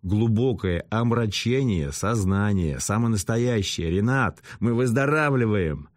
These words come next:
Соображаешь, выздоравливаем. Он несколько раз моргнул, понял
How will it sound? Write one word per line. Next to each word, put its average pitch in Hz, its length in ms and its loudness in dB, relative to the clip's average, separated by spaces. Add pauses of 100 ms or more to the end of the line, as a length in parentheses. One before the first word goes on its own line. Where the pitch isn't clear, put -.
Соображаешь, 143 840 0
выздоравливаем. 127 1600 0 (920)
Он 85 240 0
несколько 90 440 0
раз 87 180 0
моргнул, 90 540 0 (260)
понял 101 560 0